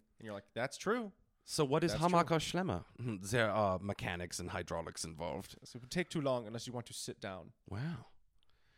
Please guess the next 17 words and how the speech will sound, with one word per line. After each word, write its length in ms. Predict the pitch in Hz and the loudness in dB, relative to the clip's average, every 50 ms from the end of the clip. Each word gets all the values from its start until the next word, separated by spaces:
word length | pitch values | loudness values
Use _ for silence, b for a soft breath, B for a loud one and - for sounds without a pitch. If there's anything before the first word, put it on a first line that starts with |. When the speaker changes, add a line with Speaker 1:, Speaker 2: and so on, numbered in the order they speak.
| _ _ - | _ _ 2
Speaker 2:
It's 140 | 120 - - | 2 4 6
just, 180 | 160 147 - | 6 8 10
like, 140 | 160 139 117 | 8 8 8
one 140 | 123 131 135 | 8 6 6
of 60 | 135 | 8
those 200 | 139 131 127 - | 6 6 4 4
things 280 | - 127 117 117 107 123 | 2 2 0 2 0 0
you 80 | 117 | -2
see. 180 | - - 127 113 | 0 0 0 0
It's 120 | 113 - | 0 0
like 120 | 123 117 - | 0 0 -2
a 60 | 104 | -4
clock, 540 | - - - 110 104 104 104 113 - - - | -6 -4 0 2 6 6 6 6 4 2 -6
and 120 | - 110 101 | -4 -4 -2
you 160 | 98 107 104 | -2 -2 2
<laughs> 0 | |
sit 500 | 98 - - - - 117 113 123 - - | 4 6 6 8 8 6 6 4 2 -4